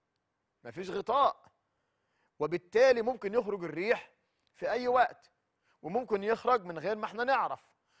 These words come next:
وبناء عليه النوم الخفيف اللي في الصلاة ده، السريع ده، لا يفسد الوضوء، وبالتالي الصلاة صحيحة ونكملها. إنما النوم الثقيل، إن الواحد واقف بيصلي راح واقع على الأرض ومكمل نوم،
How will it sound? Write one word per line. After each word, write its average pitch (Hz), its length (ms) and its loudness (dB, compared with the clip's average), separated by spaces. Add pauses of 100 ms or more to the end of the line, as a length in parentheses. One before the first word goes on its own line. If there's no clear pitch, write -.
(140)
وبناء 165 560 -2
عليه 160 500 -4
النوم 151 520 -4
الخفيف 170 880 -12 (480)
اللي 156 200 -6
في - 80 -10
الصلاة 165 360 -4
ده، 147 100 -4
السريع 147 460 -8
ده، 175 300 -2 (300)
لا 147 200 -2
يفسد 160 440 -8
الوضوء، 147 560 -10
وبالتالي 143 420 -8
الصلاة 156 300 -10
صحيحة 147 400 -10
ونكملها. 143 640 -10 (920)
إنما 160 460 -8 (680)
النوم 170 500 -2
الثقيل، 147 1040 -8 (920)
إن 143 460 -2
الواحد 143 640 -4
واقف 165 380 -4
بيصلي 180 500 -6
راح 180 180 0
واقع 190 340 2
على 175 180 -2
الأرض 240 300 -2
ومكمل 220 440 -6
نوم، 320 340 -8